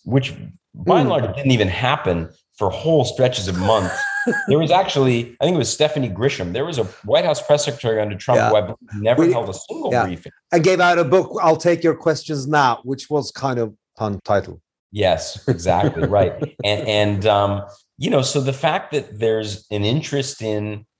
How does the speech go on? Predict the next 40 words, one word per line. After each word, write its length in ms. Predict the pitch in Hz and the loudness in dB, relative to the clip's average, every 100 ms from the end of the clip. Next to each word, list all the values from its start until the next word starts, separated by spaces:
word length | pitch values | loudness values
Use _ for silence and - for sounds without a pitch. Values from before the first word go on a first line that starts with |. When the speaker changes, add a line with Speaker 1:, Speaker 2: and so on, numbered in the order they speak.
| _ | _
Speaker 1:
facts, 720 | - 87 156 - - - - - | 0 0 0 -8 -10 -10 -8 0
Speaker 2:
Mm. 280 | 147 131 104 | 2 2 0
Speaker 1:
there's 180 | 101 | 0
an 120 | 101 101 | 2 0
interest 400 | 123 127 - 107 | 0 -2 -2 0
in 240 | 98 95 | 0 0
information, 960 | 117 117 107 87 71 82 - - 254 - _ _ _ - | -2 -2 -2 -4 -2 -2 -2 -6 -8 -14 _ _ _ -6
there's 160 | 101 | -2
an 100 | 101 | 0
interest 480 | 101 123 123 117 - | 2 0 0 -4 -2
in 520 | 107 104 101 98 98 - _ _ _ 101 | 0 0 0 -2 -4 -10 _ _ _ -4
engaging 800 | 98 82 80 87 104 120 123 123 | -2 0 2 2 2 2 2 2
a 80 | |
press 400 | 120 143 127 127 | 0 2 0 0
corps 460 | - 147 135 139 131 | -2 2 4 2 0
like 320 | 95 98 95 | -2 -2 -2
adults, 680 | 82 85 101 233 - - - _ - | -4 -2 -2 -2 -8 -16 -18 _ -12
it's 360 | 110 135 131 - | -6 -6 -6 -6
a 40 | 143 | -2
wonderful 500 | 156 165 185 185 180 | 0 0 -2 -8 -8
thing. 420 | 170 285 220 - - | -6 -6 -6 -8 -4
And, 320 | 104 101 - | -4 -4 -4
and 160 | 107 | -2
it 80 | 110 | 0
harkens 600 | 123 156 165 - 160 127 | 0 2 2 4 2 2
back 440 | 127 151 190 - - | 2 2 -2 -6 -8
to 320 | 131 120 117 | -2 0 -2
the 140 | 98 104 | -2 0
West 380 | 101 117 - | 2 2 2
Wing 340 | 123 120 117 - | -4 -4 -6 -4
era 420 | 117 185 123 107 - | 0 2 4 2 2
because 340 | - 123 110 | -2 -2 -2
it, 160 | 113 - 104 | -6 -8 -4
it 120 | 117 | -2
had 160 | 120 | -2
become 360 | 95 - 147 165 | -2 -2 -2 -2
such 240 | 147 123 | -2 -4
an 80 | 110 | -2
antiquated 640 | 107 117 107 113 110 110 101 | -2 -2 -4 -2 -2 -4 -6
notion. 380 | 98 87 - | -4 -4 -8